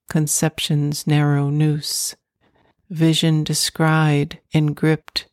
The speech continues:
their seeing thoughts, filled in the blanks left by the seeking sense. High architects of possibility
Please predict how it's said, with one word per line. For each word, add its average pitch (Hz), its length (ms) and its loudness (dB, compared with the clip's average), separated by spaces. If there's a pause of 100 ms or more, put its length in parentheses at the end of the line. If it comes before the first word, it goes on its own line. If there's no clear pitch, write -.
(300)
their 165 140 2
seeing 151 560 2
thoughts, - 800 -2 (560)
filled 160 540 2
in 151 140 2
the 147 100 0
blanks 147 760 -2 (200)
left 151 520 -2
by 147 160 0
the 151 120 -4
seeking 143 640 -2
sense. - 800 -2 (1200)
High 156 600 2
architects - 800 -2
of - 180 -6
possibility 160 1080 0